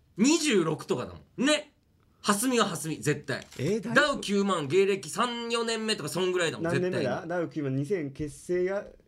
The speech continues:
Speaker 2: 千九十七。
Speaker 1: いや、絶対後輩。
Speaker 2: あー、じゃあ三年先輩。
Speaker 1: そうそうそうそう。
Speaker 2: 後輩だ、三年後輩。
Speaker 1: 後輩、
Speaker 2: あ、危ない、危ない。
Speaker 1: 後輩。
Speaker 2: 蓮見ね。はい。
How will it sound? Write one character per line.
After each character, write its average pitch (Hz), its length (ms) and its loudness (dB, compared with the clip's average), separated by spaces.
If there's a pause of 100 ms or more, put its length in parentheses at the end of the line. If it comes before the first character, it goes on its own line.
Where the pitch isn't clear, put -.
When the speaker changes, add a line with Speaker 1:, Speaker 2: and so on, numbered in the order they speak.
(340)
Speaker 2:
千 165 120 -4
九 143 160 -4
十 123 80 -2
七。 110 200 -6 (680)
Speaker 1:
い 233 60 0
や、 208 120 2
絶 247 300 0
対 220 120 -2
後 185 120 -2
輩。 240 220 4
Speaker 2:
あ - 20 2
ー、 - 20 2
じ 233 60 -4
ゃ - 0 -
あ - 20 -6
三 233 240 -4
年 240 140 -2
先 214 100 -4
輩。 214 100 -14
Speaker 1:
そ 254 180 6
う 220 40 4
そ 220 140 4
う - 20 0
そ - 140 -2
う - 20 0
そ 208 80 -2
う。 190 40 -2
Speaker 2:
後 196 80 0
輩 175 100 2
だ、 165 60 -10
三 180 80 -2
年 175 80 4
後 - 0 -
輩。 - 0 -
Speaker 1:
後 156 60 2
輩、 147 120 2
Speaker 2:
あ、 135 60 0
危 165 80 -2
な 151 80 0
い、 131 40 -2
危 131 60 -2
な 120 60 -4
い。 - 20 -4
Speaker 1:
後 85 60 -10
輩。 - 80 -12
Speaker 2:
蓮 135 140 -6
見 147 100 -2
ね。 208 100 -6
は 117 140 -6
い。 95 60 -10